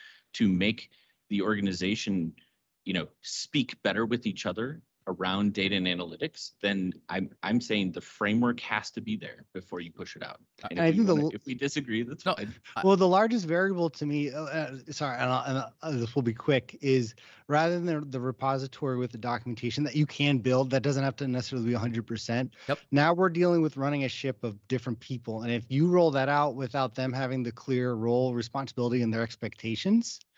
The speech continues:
Speaker 2: you know, like, what's gonna define success and what are their incentives to continue to do it,
Speaker 3: Yep.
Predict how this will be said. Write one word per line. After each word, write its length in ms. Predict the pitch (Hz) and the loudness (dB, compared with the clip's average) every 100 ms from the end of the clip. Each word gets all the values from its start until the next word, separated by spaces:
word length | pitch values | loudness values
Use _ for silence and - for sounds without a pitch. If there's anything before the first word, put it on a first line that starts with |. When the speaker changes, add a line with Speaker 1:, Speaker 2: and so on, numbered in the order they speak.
| - - _ | -20 -20 _
Speaker 2:
you 120 | 135 | 2
know, 120 | 131 127 | 4 4
like, 140 | 120 | 2
what's 240 | 110 131 | 2 0
gonna 160 | - 135 | 0 -2
define 380 | 117 117 127 117 | -2 -4 -4 -4
success 580 | - 117 - 139 - - | -6 -6 -2 0 -2 -6
and 180 | 135 123 | -2 0
what 100 | 127 | 2
are 60 | 127 | 2
their 160 | 123 | 2
incentives 580 | 117 113 123 117 123 110 | 0 -2 -4 -2 -4 -6
to 140 | - | -12
continue 420 | - 110 - 123 117 | -6 -4 0 0 0
to 120 | 110 | -2
do 240 | 82 110 | -2 0
it, 200 | 147 226 - | 2 0 -6
Speaker 3:
Yep. 140 | - | -8